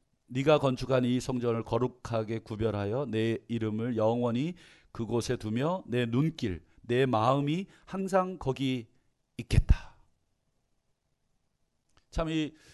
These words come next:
솔로몬의 이 기도와 하나님의 이 화답이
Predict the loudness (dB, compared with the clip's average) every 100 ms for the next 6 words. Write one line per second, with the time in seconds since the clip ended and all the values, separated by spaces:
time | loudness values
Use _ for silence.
0 | -20 _ _ -8 -4 -2 0 0 0 0
1 | -4 -6 -10 -4 0 0 -2 -4 -4 -2
2 | -4 -6 -8 -8 -10 -10 -10 -6 -6 -6
3 | -14